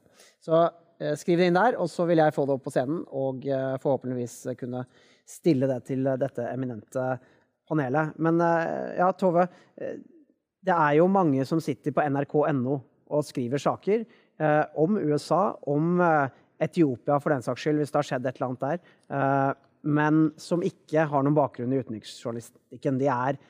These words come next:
eh, potetjournalister som, som sitter, eh, der og, og skriver, klipper, eh,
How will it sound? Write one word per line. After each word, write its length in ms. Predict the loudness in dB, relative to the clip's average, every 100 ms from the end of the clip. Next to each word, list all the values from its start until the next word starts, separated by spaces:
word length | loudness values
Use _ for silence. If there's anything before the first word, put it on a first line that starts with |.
| _ _
eh, 280 | -12 -10 -10 -12 -10
potetjournalister 960 | -4 -2 -4 _ -14 -4 -2 -2 -2 -2
som, 300 | 0 -2 -4
som 160 | -6
sitter, 460 | -6 -8 -4 -4 -4 _ _ _
eh, 560 | -6 -2 0 0 0 -2
der 240 | -2 0
og, 220 | 0 0 -4
og 20 |
skriver, 560 | -6 -4 -2 0 0
klipper, 560 | 2 -2 -2 -6 -4 -2
eh, 640 | 0 2 0 -2 -6 -12